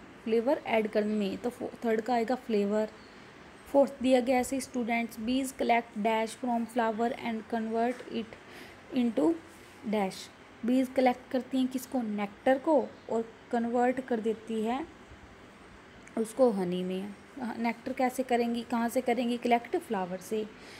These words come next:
तो फोर्थ का आएगा students nectar and honey। Fifth है हमारे पास, scavengers eat flesh of dead dash animals, answer is dead। Squangers क्या खाते हैं, ई-, मरे हुए animals को खाते हैं, तो आएगा डेड,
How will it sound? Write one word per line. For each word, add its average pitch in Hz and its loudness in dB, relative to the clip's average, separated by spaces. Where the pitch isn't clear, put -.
तो 240 4
फोर्थ 226 6
का 247 0
आएगा 233 0
students 233 -2
nectar 226 -2
and 226 -2
honey। 190 -4
Fifth 269 0
है 269 6
हमारे 240 4
पास, 233 0
scavengers 254 2
eat 233 -2
flesh 233 0
of 262 -4
dead 214 2
dash 220 -2
animals, 220 -2
answer 226 -2
is 262 2
dead। 175 2
Squangers 214 -2
क्या 220 2
खाते 208 -2
हैं, 226 2
ई-, 214 -2
मरे 220 4
हुए 220 6
animals 196 -2
को 294 2
खाते 233 -2
हैं, 202 -4
तो 220 -2
आएगा 208 2
डेड, 180 0